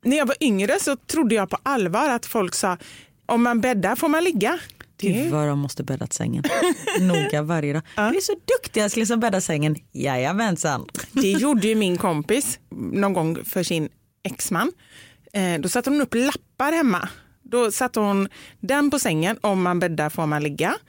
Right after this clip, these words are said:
Speaker 2: Ja.
Speaker 1: Och sen så satte hon på dammsugaren, "Suger du så suger jag."
Speaker 2: <gasps>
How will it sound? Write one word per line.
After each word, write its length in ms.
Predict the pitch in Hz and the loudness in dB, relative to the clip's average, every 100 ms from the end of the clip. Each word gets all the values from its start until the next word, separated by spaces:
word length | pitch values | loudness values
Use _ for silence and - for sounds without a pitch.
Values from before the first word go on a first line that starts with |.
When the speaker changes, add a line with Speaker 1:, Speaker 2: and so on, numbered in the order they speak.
| - - | -20 -6
Speaker 2:
Ja. 280 | 156 156 208 | -2 0 2
Speaker 1:
Och 80 | 208 | 2
sen 220 | 226 196 | 2 0
så 140 | 214 | 0
satte 420 | 208 - 226 - 202 | 0 0 -4 -2 0
hon 360 | 214 190 185 | 2 2 0
på 260 | - 185 170 | 0 0 0
dammsugaren, 960 | 165 180 165 160 165 156 160 196 247 - _ - | 0 0 0 0 0 0 2 2 0 -2 _ -8
"Suger 600 | - - 202 165 151 170 | -4 0 2 2 0 0
du 200 | 160 214 | 0 -2
så 220 | - - 214 | -8 -6 -2
suger 380 | 269 311 427 | -2 -2 -2
jag." 200 | 381 415 - - | -2 -2 -8 -8
Speaker 2:
<gasps> 500 | 214 214 208 190 170 | -4 0 0 0 -2